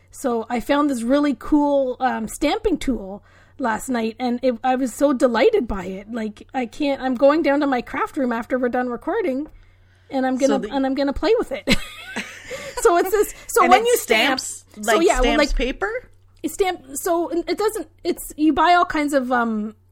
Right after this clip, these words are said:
Speaker 1: acrylic stamps for making cards or whatever, and they're just, they're just plastic pieces of stamp, and you
Speaker 2: Mm-hmm.
Speaker 1: a-, you put them onto, um, a stamping block, and then you stamp, and then you stamp them. You ink them, and then you stamp them.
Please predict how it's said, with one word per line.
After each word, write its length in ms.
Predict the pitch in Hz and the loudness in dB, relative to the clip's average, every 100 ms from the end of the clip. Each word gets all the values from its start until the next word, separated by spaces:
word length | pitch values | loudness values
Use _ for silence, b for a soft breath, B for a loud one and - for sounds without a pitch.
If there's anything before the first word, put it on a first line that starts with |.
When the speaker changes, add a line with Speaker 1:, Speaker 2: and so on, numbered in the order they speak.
| _ - - | _ -20 -8
Speaker 1:
acrylic 460 | 311 311 320 277 269 | -8 -2 2 2 0
stamps 420 | - 247 196 - | -4 -4 -6 -12
for 280 | - 247 226 | -4 -2 0
making 320 | 240 240 254 | 0 -2 -4
cards 440 | - 247 240 233 | 0 2 2 0
or 200 | 247 226 | -2 -6
whatever, 460 | 220 233 202 190 202 B B B | -4 -4 -6 -12 -18 B B B
and 320 | - 254 254 247 | -2 0 2 4
they're 160 | 254 | 4
just, 260 | 311 277 - - 269 | 4 -4 -6 -8 0
they're 140 | 269 | 2
just 280 | 277 269 - | 2 -2 -4
plastic 500 | - 233 240 269 220 - - | -4 -2 -4 -6 -8 -14 -6
pieces 380 | 269 - 220 | -4 -4 -8
of 180 | 226 202 | -8 -12
stamp, 500 | 220 - 294 247 190 | -14 -6 -2 -2 -4
and 140 | 247 247 | -2 0
you 80 | |
Speaker 2:
Mm-hmm. 240 | 247 240 294 | -2 -2 0
Speaker 1:
a-, 20 | |
you 120 | 277 | 0
put 220 | - 330 | 0 -4
them 120 | 294 285 | 0 0
onto, 360 | 277 269 269 | 0 -2 -2
um, 460 | 247 233 220 214 - B B B B | 0 -2 -4 -6 -8 B B B B
a 120 | 254 | -8
stamping 560 | - 269 269 - 247 208 | -2 0 0 0 0 4
block, 500 | 262 254 392 - - b b - | 4 6 4 0 -20 b b 2
and 160 | 269 | 4
then 160 | 254 254 | 4 2
you 100 | 240 | 0
stamp, 300 | - 370 285 | 2 2 2
and 160 | 277 254 | 2 2
then 120 | 254 | 2
you 80 | 262 | 0
stamp 260 | - 294 | 0 0
them. 140 | 254 233 | 0 -2
You 80 | 254 | 2
ink 220 | 294 294 | 2 2
them, 140 | 302 | 0
and 100 | 269 | 0
then 100 | 262 | 0
you 80 | 262 | -2
stamp 320 | 269 349 294 | -2 -4 -4
them. 220 | 208 196 | -6 -18